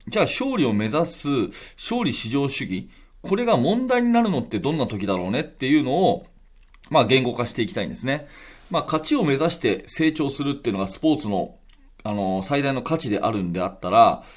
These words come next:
この勝利至上主義っていうのはいいことなはずですよね。だけれども、いわゆる勝利至上主義っていうと、なんかこう、ネガ、ネガティブっていうか悪いイメージあるじゃないですか。じゃあこの両者の差は何なんだろうか。ね、この差が分かると、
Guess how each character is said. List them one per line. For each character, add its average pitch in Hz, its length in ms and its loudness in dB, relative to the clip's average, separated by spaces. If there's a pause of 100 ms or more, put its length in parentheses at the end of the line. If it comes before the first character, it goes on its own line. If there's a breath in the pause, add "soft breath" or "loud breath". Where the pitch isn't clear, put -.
(140 loud breath)
こ 135 120 -8
の 139 80 0
勝 247 340 -2
利 151 120 0
至 131 160 -6
上 170 160 4
主 175 160 -2
義 139 200 -6
っ - 60 -20
て 117 80 0
い 107 40 2
う - 20 2
の 104 100 -2
は 120 260 6
い 254 200 -4
い 247 60 -8
こ 139 120 -2
と 120 140 -2
な 95 80 -2
は 98 180 -4
ず 98 120 -6
で 98 100 -2
す - 120 -8
よ - 80 -10
ね。 110 220 -6 (420 loud breath)
だ 208 120 -2
け 202 160 2
れ 131 160 2
ど 101 220 0
も、 139 420 2 (120)
い 143 100 -2
わ 220 140 2
ゆ 254 100 -4
る 202 100 -4
勝 190 320 4
利 143 120 -2
至 127 120 -6
上 135 160 2
主 131 120 -2
義 123 140 -8
っ - 120 -10
て - 100 -6
い 101 100 2
う - 40 -2
と、 143 320 0 (100)
な 156 140 -2
ん 214 80 -2
か 123 120 0
こ 104 220 0
う、 98 40 2
ネ 143 180 0
ガ、 185 100 -2
ネ 147 160 -2
ガ 175 120 2
テ 113 100 -4
ィ - 20 -2
ブ 92 100 -4
っ - 20 -8
て - 160 -8
い 90 40 0
う 87 40 -12
か 87 100 -4
悪 113 280 2
い - 140 -4
イ 107 40 -2
メ 113 140 0
ー 104 40 0
ジ - 100 -2
あ - 60 0
る 95 60 -2
じ - 80 -10
ゃ - 20 -8
な 80 80 -8
い 73 40 -8
で 71 60 -10
す - 80 -8
か。 - 180 -10 (240 loud breath)
じ - 80 -8
ゃ - 20 -4
あ - 20 -4
こ 208 120 -6
の 247 120 2
両 254 260 -4
者 - 140 -2
の 95 160 -2
差 - 480 -2
は 175 140 2
何 202 200 2
な 120 120 2
ん 98 60 0
だ 92 80 -2
ろ 87 80 -2
う 85 40 -4
か。 - 220 -12 (100)
ね、 170 220 -4
こ - 100 -6
の 208 100 -2
差 208 140 2
が 202 140 2
分 175 160 0
か - 80 2
る 196 120 -2
と、 220 360 2